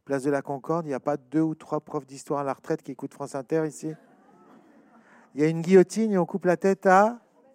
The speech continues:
Qui a dit Robespierre ? Vous êtes prof d'histoire là ? Pas du tout ? Vous êtes, vous êtes dans quoi ? <laughs> Vous êtes chanteuse. <laughs> Et là, vous allez me dire, « Mais c'est quoi la...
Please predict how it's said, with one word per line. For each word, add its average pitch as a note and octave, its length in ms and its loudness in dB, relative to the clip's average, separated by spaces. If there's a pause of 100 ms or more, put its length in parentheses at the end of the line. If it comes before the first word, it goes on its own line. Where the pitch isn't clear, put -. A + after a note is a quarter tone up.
(480)
Qui G#3+ 160 2
a F#3+ 60 8
dit E3+ 100 2
Robespierre ? C#3+ 580 0 (2000)
Vous A2 180 -8
êtes C#3 100 -6
prof C#3+ 220 -8
d'histoire D3 360 -10
là ? C#3 200 -10 (580)
Pas C#3 140 -8
du C3 120 -14
tout ? A#3 240 -12 (340)
Vous B2+ 200 -14
êtes, D#3 80 -10 (320)
vous D3+ 240 -8
êtes E3+ 140 2
dans E3 180 0
quoi ? D#3+ 320 0 (400)
<laughs> - 420 -20
Vous C#3 80 -10
êtes E3+ 140 -4
chanteuse. F#3 540 2 (1200)
<laughs> - 1120 -20
Et C#3 80 -2
là, F3+ 120 6
vous E3 160 0
allez E3 160 4
me D#3+ 60 -6
dire, « G3+ 160 2
Mais F3+ 80 -4
c'est F3+ 140 -4
quoi G#3 180 2
la... D#3 460 0